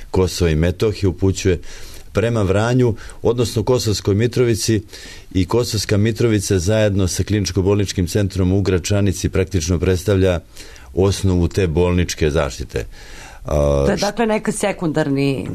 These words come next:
Speaker 1: Da,
Speaker 2: vid kada
Speaker 1: sekundarni
Speaker 2: govorite
Speaker 1: nivo,
Speaker 2: sada,
Speaker 1: nivo
Speaker 2: da.
Speaker 1: zaštite. Imamo, e, vrlo dobro organizovane, e, sredine u centralnom Kosmetu, imamo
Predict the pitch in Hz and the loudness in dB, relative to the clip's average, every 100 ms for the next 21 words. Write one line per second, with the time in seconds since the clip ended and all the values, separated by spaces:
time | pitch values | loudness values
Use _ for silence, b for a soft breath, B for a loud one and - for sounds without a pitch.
0 | - - - - 85 139 110 95 87 90 | -6 -6 -4 -2 0 0 0 0 0 0
1 | 85 87 95 87 78 - 90 90 78 78 | 0 0 2 2 2 0 2 2 2 2
2 | 78 - 101 95 123 117 95 95 98 95 | 0 0 -2 0 0 2 2 2 4 4
3 | 92 90 80 B B B B - 78 78 | 4 2 2 B B B B 0 4 2
4 | - 78 73 87 92 82 65 82 87 87 | 2 0 2 2 2 0 0 -2 0 2
5 | 82 78 71 87 85 71 82 78 80 78 | 2 2 2 2 2 2 2 2 2 2
6 | 73 - 76 78 80 73 80 78 - 85 | 0 -2 0 2 2 2 2 0 0 0
7 | 82 87 76 69 65 62 50 50 - 90 | 2 0 0 0 -2 -4 -4 -6 -2 -2
8 | 76 78 78 82 80 98 98 104 90 101 | -2 -2 0 0 0 -2 0 -2 0 0
9 | 92 76 78 78 80 76 | 2 2 2 2 2 2